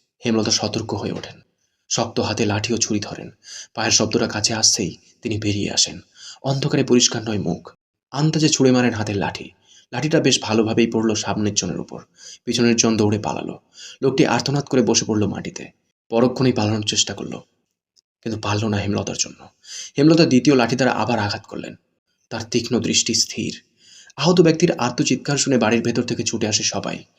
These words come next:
টর্চের আলোতে চারিদিক আলোকিত হয়ে উঠল। হেমলতা স্বাভাবিক ভঙ্গি নিয়ে দাঁড়িয়ে আছেন। তিনি যেন জানতেন এই লোকেরই আসার কথা ছিল।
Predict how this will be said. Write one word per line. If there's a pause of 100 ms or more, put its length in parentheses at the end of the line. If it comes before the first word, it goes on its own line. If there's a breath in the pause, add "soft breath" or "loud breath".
(340 loud breath)
টর্চের
আলোতে
চারিদিক
আলোকিত
হয়ে
উঠল। (600 soft breath)
হেমলতা
স্বাভাবিক
ভঙ্গি
নিয়ে
দাঁড়িয়ে
আছেন। (560)
তিনি
যেন
জানতেন
এই
লোকেরই
আসার
কথা
ছিল।